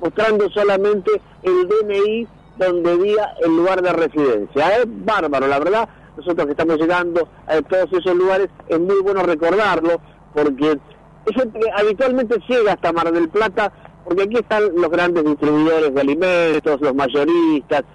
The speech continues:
se proveen si tienen negocio, pero pueden combinar la visita de carácter comercial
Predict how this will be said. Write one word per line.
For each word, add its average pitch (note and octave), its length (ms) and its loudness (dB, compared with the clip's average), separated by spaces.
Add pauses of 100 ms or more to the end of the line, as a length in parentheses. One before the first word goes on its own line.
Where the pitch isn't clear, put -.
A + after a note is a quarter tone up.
(180)
se D#3 100 0
proveen E3 640 0
si D3 100 -2
tienen D3 340 0
negocio, D#3+ 680 2 (300)
pero E3+ 160 -2
pueden G#3+ 380 0
combinar F3+ 680 0 (200)
la E3+ 160 0
visita F3 600 0 (360)
de E3+ 180 2 (180)
carácter F3+ 500 -2
comercial G3+ 720 0